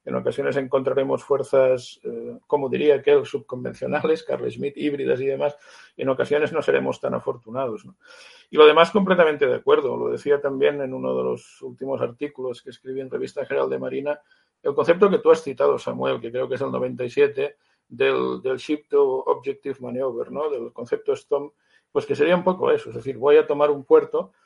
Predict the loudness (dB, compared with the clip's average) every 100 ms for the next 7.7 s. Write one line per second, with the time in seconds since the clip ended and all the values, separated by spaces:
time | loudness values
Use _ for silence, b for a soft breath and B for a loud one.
0 | _ _ -2 -2 0 2 4 6 4 2
1 | -2 -2 -2 -6 -2 -2 -4 -8 -16 -14
2 | -6 -2 -2 -2 -6 -8 -8 -6 -6 -4
3 | -4 -4 -6 -4 -4 0 0 0 -16 -8
4 | -6 -4 0 0 0 -2 -4 -6 -10 -2
5 | 0 0 -2 b b b -10 -6 0 0
6 | 2 -2 0 -2 -4 -6 -10 -8 -8 -8
7 | -12 -10 -8 -8 -6 -8 -10